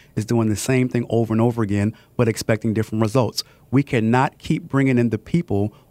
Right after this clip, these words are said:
or their proteges that are going to have the same policies created and generated and implemented over and over again and expect things to turn around.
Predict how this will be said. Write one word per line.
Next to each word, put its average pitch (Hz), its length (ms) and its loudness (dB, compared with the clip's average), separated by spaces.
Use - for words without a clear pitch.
or 120 360 4
their 120 300 2
proteges 117 800 2
that 127 160 0
are 120 40 4
going 135 280 0
to 143 160 -6
have 127 240 0
the 117 100 -4
same 170 480 0
policies 135 720 0
created 143 600 0
and 120 200 -2
generated 135 480 0
and 120 160 -2
implemented 117 560 2
over 196 240 4
and 180 80 4
over 196 240 2
again 131 320 0
and 135 100 0
expect - 380 -2
things 190 180 0
to 185 80 -2
turn 202 220 0
around. 180 400 2